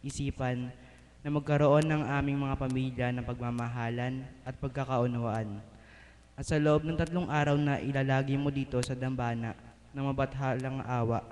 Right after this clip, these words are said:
puspusin mo ng inyo-, ng inyong kalinisan at kabanalan ang aming kapati-, kapatiran, ang aming mga banal na gawain,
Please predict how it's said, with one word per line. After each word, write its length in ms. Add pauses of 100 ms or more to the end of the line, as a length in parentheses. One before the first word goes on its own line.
(500)
puspusin 480
mo 240
ng 240
inyo-, 360 (200)
ng 80
inyong 480
kalinisan 560
at 240
kabanalan 640
ang 240
aming 240
kapati-, 560
kapatiran, 640 (960)
ang 160
aming 320
mga 160
banal 320
na 80
gawain, 720